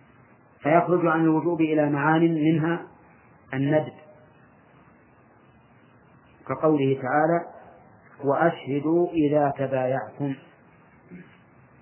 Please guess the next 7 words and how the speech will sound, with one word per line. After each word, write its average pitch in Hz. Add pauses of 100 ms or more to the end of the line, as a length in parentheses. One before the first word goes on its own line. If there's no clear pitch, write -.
(920)
هذه 165
من 160
القاعدة 156
التي 135
ذكرت 143
لكم 127
قبل 117